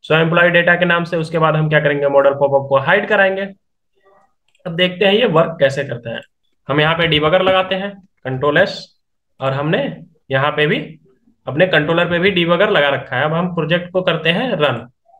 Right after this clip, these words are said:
और देखते हैं क्या हमारा प्रोजेक्ट प्रॉपर वर्क कर रहा है या नहीं। पहले एक नया रिकॉर्ड इंसर्ट करते हैं। अब चूंकि देखिए,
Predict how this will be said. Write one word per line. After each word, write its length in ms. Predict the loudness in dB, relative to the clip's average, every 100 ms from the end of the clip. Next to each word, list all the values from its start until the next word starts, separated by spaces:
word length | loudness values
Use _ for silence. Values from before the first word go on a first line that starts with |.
| -20 -20 _ -8
और 80 | -2
देखते 320 | 0 0 0
हैं 220 | 0 0
क्या 160 | 0 0
हमारा 280 | 2 0 0 -4 -14 _ _ -20 _ _ _
प्रोजेक्ट 300 | 0 0 2
प्रॉपर 300 | 2 2 4
वर्क 240 | 2 2 2
कर 100 | 2
रहा 120 | 2
है 60 | 2
या 60 | 0
नहीं। 300 | 0 0 -4 -10 -20 -20 _ _ _ _ -20 -20 -20 _ _
पहले 380 | 2 4 6 4
एक 120 | 4
नया 200 | 4 4
रिकॉर्ड 300 | 4 2 2
इंसर्ट 360 | 2 2 0 2
करते 240 | -2 0
हैं। 160 | -2 -4 -12 _ _ _ _ _ _
अब 140 | -2 -2
चूंकि 200 | -4 0
देखिए, 480 | 2 2 -2 -4